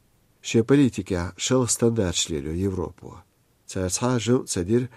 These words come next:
Парижа телатыр хилчулт әл дешниш карина Коротченкан Брюссель ахил бохам хоқя. Хедогер ин хетми дешниш сакарин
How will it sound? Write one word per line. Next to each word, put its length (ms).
Парижа 600
телатыр 400
хилчулт 480
әл 500
дешниш 460
карина 480
Коротченкан 880
Брюссель 420
ахил 280
бохам 380
хоқя. 340
Хедогер 520
ин 140
хетми 380
дешниш 400
сакарин 480